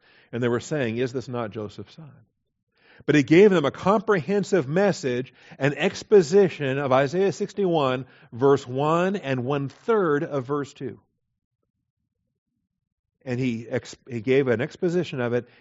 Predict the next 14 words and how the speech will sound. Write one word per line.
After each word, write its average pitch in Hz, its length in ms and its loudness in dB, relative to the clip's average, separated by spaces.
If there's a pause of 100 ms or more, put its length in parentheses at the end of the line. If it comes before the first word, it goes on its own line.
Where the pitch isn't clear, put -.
and 123 140 -4
he 123 80 -2
used 131 440 0
a 127 140 0
fulfilled 156 880 -2
versus 113 340 -6
unfulfilled 127 720 -8
distinction. 113 520 -16 (960)
His 147 240 2
hermeneutic 165 540 2
was 113 140 -2
fulfilled 160 680 -2
versus 120 400 -2
unfulfilled. 120 680 -10